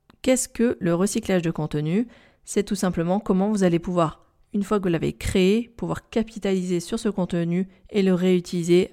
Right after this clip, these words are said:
à différents moments et sous différents formats. L'idée, c'est que vous avez passé du temps à créer du contenu,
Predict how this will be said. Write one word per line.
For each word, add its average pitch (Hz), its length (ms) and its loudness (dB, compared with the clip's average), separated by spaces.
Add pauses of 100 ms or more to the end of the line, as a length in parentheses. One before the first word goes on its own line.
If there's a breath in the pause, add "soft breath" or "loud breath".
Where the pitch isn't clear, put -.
à 180 320 0
différents 180 460 -4
moments 175 380 0 (280 loud breath)
et 185 80 -2
sous 185 180 -6
différents 180 440 -4
formats. 180 500 0 (240)
L'idée, 190 280 0
c'est 180 160 -2
que 170 220 -2 (440 loud breath)
vous 170 100 -4
avez 160 160 0
passé 170 240 0
du 202 120 -2
temps 214 120 0
à 208 80 0
créer 202 200 -4
du 196 100 -4
contenu, 190 500 -2